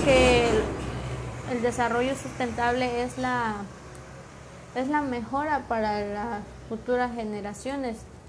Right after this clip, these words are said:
Este es su objetivo. Nos dice que tenemos que cuidar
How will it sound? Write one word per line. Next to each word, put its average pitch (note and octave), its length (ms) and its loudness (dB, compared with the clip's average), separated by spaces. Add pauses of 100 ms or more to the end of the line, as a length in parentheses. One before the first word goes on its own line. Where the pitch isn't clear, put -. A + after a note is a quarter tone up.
(380)
Este A#3+ 300 0
es B3+ 160 -6 (260)
su A3+ 100 0
objetivo. A3+ 680 0
Nos A3 240 0
dice A#3+ 360 -2
que A3+ 280 0
tenemos A3 460 -2
que G#3 440 -4 (580)
cuidar A#3+ 580 2